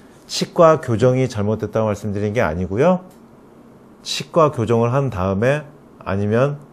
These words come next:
뭐 사랑니가 난 다음에, 아니면 이빨이 어금니가 뭐가 하나 빠진 다음에 치아가들이 이동하면서 턱이 움직여버리는 거예요. 교정은 잘 됐더라도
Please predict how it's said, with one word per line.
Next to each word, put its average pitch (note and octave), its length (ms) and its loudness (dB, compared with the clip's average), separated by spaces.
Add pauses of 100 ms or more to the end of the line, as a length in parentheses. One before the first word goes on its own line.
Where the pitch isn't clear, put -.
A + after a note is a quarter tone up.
(340)
뭐 F#2 200 0
사랑니가 C#3 460 2
난 F2+ 240 0
다음에, G2 500 0 (300)
아니면 G#2 520 -2
이빨이 B2 580 2
어금니가 G#2+ 440 0
뭐가 F#2+ 180 0
하나 A#2 160 0
빠진 D3+ 240 2
다음에 G2+ 560 0 (600)
치아가들이 E3 1080 4
이동하면서 C#3 760 4
턱이 D3+ 200 -4
움직여버리는 G2+ 600 0
거예요. D2 440 -8 (680)
교정은 B2 420 2
잘 G2+ 220 -2
됐더라도 E2+ 800 -2